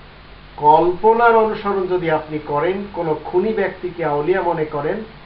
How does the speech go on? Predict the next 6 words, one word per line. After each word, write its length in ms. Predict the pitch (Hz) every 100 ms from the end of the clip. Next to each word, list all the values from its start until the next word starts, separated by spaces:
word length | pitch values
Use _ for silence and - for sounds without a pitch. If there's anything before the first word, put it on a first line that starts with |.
| - - - - - -
কোনো 540 | - 165 185 185 160 - - - - - - - - - -
বিশেষ 460 | 127 160 226 220 180
ব্যক্তিকে 600 | 180 180 - 202 196 156
দাতা 420 | 131 143 156 220
মনে 240 | 202 180 170
করেন, 340 | 165 160